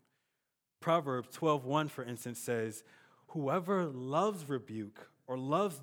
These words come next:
discipline loves knowledge, but he who hates reproof is stupid." Uh, the Scripture isn't mincing words here.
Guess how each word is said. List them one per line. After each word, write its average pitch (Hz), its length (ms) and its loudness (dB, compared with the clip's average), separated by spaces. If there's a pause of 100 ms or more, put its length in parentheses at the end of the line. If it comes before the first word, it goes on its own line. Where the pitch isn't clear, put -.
(100)
discipline 120 680 -4 (100)
loves 139 640 -2
knowledge, 127 840 -4 (540)
but 131 140 0
he 180 180 -4
who 185 240 -4
hates 156 360 -8
reproof 123 640 -8 (280)
is 127 100 -12
stupid." 185 500 -6 (1120)
Uh, - 80 -14 (380)
the 139 80 -6
Scripture 226 320 -2
isn't 165 240 -4
mincing 160 580 -2
words 139 540 0
here. 87 480 -14